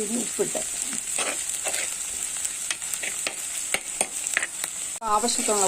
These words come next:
ഉപ്പിട്ട് അത് ഒന്നുകൂടെ ഒന്ന് ഇളക്കി കഴിയുമ്പോൾ നമുക്ക് എന്ത് ചെയ്യണം അറിയോ, നമ്മുടെ ഈ ഗ്രേവി അരച്ച് വെച്ചേക്കുന്നില്ലേ, അരപ്പ്, തേങ്ങയുടെ അരപ്പ്, അതങ്ങോട്ട് ഇടുക. അപ്പോൾ ഉള്ളി, ഈ ഉള്ളിയുടെ വേവേ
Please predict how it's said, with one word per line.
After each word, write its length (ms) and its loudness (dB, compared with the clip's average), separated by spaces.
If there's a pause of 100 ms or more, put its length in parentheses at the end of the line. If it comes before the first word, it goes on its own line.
ഉപ്പിട്ട് 400 6 (720)
അത് 180 8
ഒന്നുകൂടെ 300 6
ഒന്ന് 140 6 (640)
ഇളക്കി 320 4
കഴിയുമ്പോൾ 380 6
നമുക്ക് 280 4
എന്ത് 200 4
ചെയ്യണം 220 6
അറിയോ, 240 8 (1300)
നമ്മുടെ 280 8
ഈ 100 6
ഗ്രേവി 400 12 (440)
അരച്ച് 240 6
വെച്ചേക്കുന്നില്ലേ, 560 6 (760)
അരപ്പ്, 340 6
തേങ്ങയുടെ 420 8
അരപ്പ്, 240 4 (280)
അതങ്ങോട്ട് 460 6
ഇടുക. 160 6 (1200)
അപ്പോൾ 240 8
ഉള്ളി, 180 6 (180)
ഈ 40 6 (120)
ഉള്ളിയുടെ 420 10
വേവേ 280 12